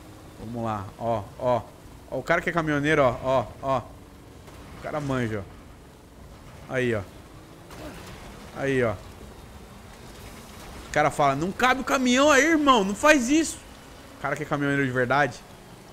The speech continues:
ele olha e ele dá risada dessa afirmação. <laughs>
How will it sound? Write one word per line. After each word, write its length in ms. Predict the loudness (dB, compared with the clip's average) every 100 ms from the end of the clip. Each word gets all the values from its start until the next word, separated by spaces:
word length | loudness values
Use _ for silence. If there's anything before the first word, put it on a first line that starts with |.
| -10
ele 220 | -4 2
olha 340 | 4 4 2 -2
e 60 |
ele 100 | -4
dá 160 | -2 0
risada 520 | 0 0 0 0 0
dessa 420 | -4 -6 -6 -10 -10 -18 -20 -12
afirmação. 640 | -10 -4 -2 -2 -4 -8 -12 -14 -20 -20 -20 -20 -20 -20 -20 -20 -20 -20 -20 -20 -20 -18 -18 -8
<laughs> 520 | -6 -4 -6 -6 -8